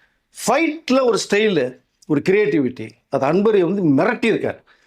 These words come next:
படம் பார்த்தீங்கன்னா, டோட்டலா ஒரு பக்கா ஒரு கமர்ஷியலா பார்க்கும் போதே இது வேற லெவல்ல கொண்டு போய் தெரியுது. இதுக்கு பெரிய பிளஸ்ஸா நம்முடைய கேமராமேன் கிரீஷ் கங்காதரன் நான் சொல்லலாம்.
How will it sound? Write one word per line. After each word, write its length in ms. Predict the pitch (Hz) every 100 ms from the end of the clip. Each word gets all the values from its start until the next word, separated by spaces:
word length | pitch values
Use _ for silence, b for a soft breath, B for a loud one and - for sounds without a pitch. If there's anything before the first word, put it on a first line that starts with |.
| b _ -
படம் 280 | 151 214 202
பார்த்தீங்கன்னா, 500 | 170 156 151 165 -
டோட்டலா 340 | 170 185 - 170
ஒரு 160 | - 165
பக்கா 260 | - 202
ஒரு 200 | 175 131 -
கமர்ஷியலா 720 | 165 202 190 - 151 127 117
பார்க்கும் 400 | 170 214 214 208
போதே 420 | 170 175 220 254 b b
இது 140 | - 120
வேற 380 | 143 269 277 214
லெவல்ல 720 | 202 226 208 185 139 107 95
கொண்டு 240 | 123 127
போய் 160 | 123 123
தெரியுது. 380 | 117 117 156 302 B B B B B B
இதுக்கு 480 | 127 139 139 127 -
பெரிய 340 | 147 240 285
பிளஸ்ஸா 640 | 180 170 160 - 214 196
நம்முடைய 380 | 156 147 131 120
கேமராமேன் 720 | 117 170 202 180 151 131 117 107
கிரீஷ் 320 | 202 277 214
கங்காதரன் 420 | 151 151 160 131
நான் 120 | 107
சொல்லலாம். 400 | - 117 107 90